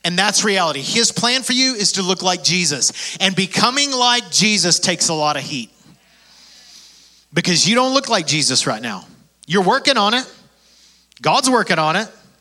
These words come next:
And I'm glad you are. And I hope you look more like Jesus today than you did last week or last year or last decade. I hope you do. But are you allowing the heat to refine you,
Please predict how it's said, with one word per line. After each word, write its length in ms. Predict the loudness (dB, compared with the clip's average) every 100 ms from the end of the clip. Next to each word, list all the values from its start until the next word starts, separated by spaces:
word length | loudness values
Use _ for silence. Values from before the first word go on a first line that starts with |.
| _ _ _ _ _ _ _ _ -4
And 140 | 0
I'm 80 | 0
glad 260 | 0 0
you 140 | 2 2
are. 180 | 2 2
And 80 |
I 60 | 0
hope 280 | 2 0 0
you 100 | -2
look 180 | -2 0
more 100 | 0
like 180 | 0
Jesus 360 | 0 -2 0 0
today 560 | -2 -4 -2 -2 -2 -4 -10 -12
than 120 | -6 -4
you 100 | -2
did 200 | -4 -2
last 360 | -2 0 0
week 380 | 0 -4 -6 -14 _ -20 -12
or 140 | -2 2
last 400 | 2 4 2 2
year 160 | 0
or 120 | 2 0
last 380 | 2 0 0
decade. 300 | 0 -2 0
I 60 | 0
hope 340 | 2 0 0
you 80 | -2
do. 400 | 0 0 0 -4 -8 -20 _ _ _ _ _ _ _ _ _ _ _ _ -4
But 80 | -2
are 60 |
you 200 | 0 0
allowing 800 | 0 -2 0 0 0 0 -2 -4 -12 -18 -4
the 100 | -4
heat 520 | -2 -2 -2 -2 -2
to 120 | 0
refine 560 | 0 -2 0 0 0 0
you, 300 | 0 0